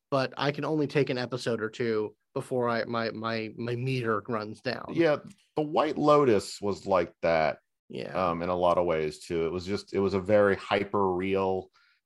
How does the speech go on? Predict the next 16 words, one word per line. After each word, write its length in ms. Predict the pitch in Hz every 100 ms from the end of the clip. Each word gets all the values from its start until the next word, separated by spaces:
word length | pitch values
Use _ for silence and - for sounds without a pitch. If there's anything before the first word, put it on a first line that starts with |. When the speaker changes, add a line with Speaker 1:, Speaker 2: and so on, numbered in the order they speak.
| _
Speaker 2:
and 120 | 92 90
it 60 |
was 320 | 92 98 90 - _ _ _ _ _ _ -
awkward 880 | 170 151 - 147 139 127 120 107
and, 160 | 82 101
like, 380 | 90 85 82 - - -
intense, 800 | 92 - - 107 117 107 - -
and 80 | 90
there 80 | 90
was 180 | 82 - _ _ _ _ _
some 140 | - -
crazy 400 | - 127 110 110
shit 280 | - 113 107
going 440 | 107 104 107 107
on. 480 | 104 101 101 95 95 _ _ _ _
And 380 | 85 85 87